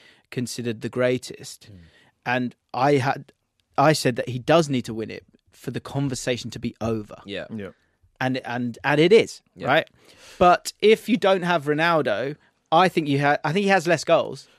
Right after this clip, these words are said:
Speaker 1: for
Speaker 3: But,
Speaker 1: sure.
Speaker 3: but do you know what's really funny now? Even in the moment where we've said it is over because he's won the World Cup,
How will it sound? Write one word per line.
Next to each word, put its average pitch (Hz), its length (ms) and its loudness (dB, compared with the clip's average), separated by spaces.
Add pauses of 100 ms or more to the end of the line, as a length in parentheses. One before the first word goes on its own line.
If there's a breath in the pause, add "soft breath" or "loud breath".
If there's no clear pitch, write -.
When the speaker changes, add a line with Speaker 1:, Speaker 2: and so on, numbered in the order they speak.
(120)
Speaker 1:
for - 160 -10
Speaker 3:
But, 160 80 -2
Speaker 1:
sure. - 260 -8
Speaker 3:
but 127 140 -4
do 131 60 -2
you 156 60 2
know 175 60 2
what's 135 200 0
really 127 340 2
funny 110 260 -4
now? 104 280 -8 (100)
Even 180 280 -2
in 190 100 -4
the 156 60 -6
moment 139 340 -6
where 113 120 -4
we've 104 160 -10
said - 240 -8 (100)
it 104 180 -14
is 90 100 -12 (100)
over 98 280 -6
because - 260 -18
he's 95 160 -14
won 98 120 -10
the 95 80 -12
World 92 260 -8
Cup, - 340 -14